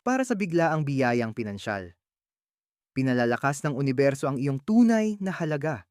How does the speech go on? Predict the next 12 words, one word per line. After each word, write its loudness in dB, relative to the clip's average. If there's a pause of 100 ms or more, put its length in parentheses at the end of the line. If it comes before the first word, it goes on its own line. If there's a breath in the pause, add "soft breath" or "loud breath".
(380)
Ipapakita -2
nito 0
sa -6
iba -2
ang -2
matagal 0
mo 0
nang -2
alam 2
sa -8
sarili -6
mo. -8